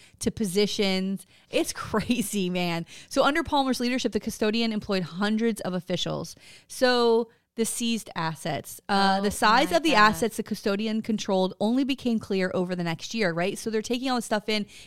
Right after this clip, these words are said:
Speaker 1: and then they're putting reports out, and they start to real-, like, people starting to understand, like, how much shit they have. So in January nineteen eighteen,
Speaker 2: And this is whether or not people are guilty. Like,
Speaker 1: Yes!
Speaker 2: you, we've put, 'cause I know that,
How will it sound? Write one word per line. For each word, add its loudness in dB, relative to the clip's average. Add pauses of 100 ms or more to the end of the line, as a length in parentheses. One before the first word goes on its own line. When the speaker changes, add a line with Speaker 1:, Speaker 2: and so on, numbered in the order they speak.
Speaker 1:
and -2
then 0
they're 0
putting 0
reports -4
out, -2 (220)
and -8 (500)
they 0
start -2
to -8
real-, -2
like, -2
people -4
starting -2
to -4
understand, -4
like, -8
how -4
much -6
shit -8
they 0
have. 0 (380)
So 0
in 4
January 2
nineteen -2
eighteen, 2
Speaker 2:
And 2
this 2
is 0
whether 0
or -4
not -2
people -6
are 0
guilty. -4
Like, 0
Speaker 1:
Yes! 10
Speaker 2:
you, 2
we've 0
put, 0 (280)
'cause -8
I -2
know -4
that, -6